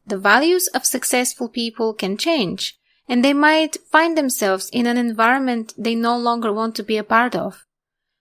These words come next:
which is terrifying and can happen to anyone really.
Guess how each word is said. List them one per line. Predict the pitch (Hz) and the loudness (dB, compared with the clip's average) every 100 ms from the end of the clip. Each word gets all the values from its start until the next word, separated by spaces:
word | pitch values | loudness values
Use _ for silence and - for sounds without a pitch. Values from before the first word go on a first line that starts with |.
| _ | _
which | 302 320 | 0 2
is | 349 - | 2 0
terrifying | - 277 269 - 196 170 165 - | 2 2 2 2 0 0 -4 -4
and | 226 | -4
can | 269 247 | -2 -2
happen | 240 254 262 226 | 0 0 0 -2
to | 220 | -2
anyone | 220 240 214 170 180 | -2 0 0 -2 -2
really. | 202 190 175 202 | -2 -2 -4 -8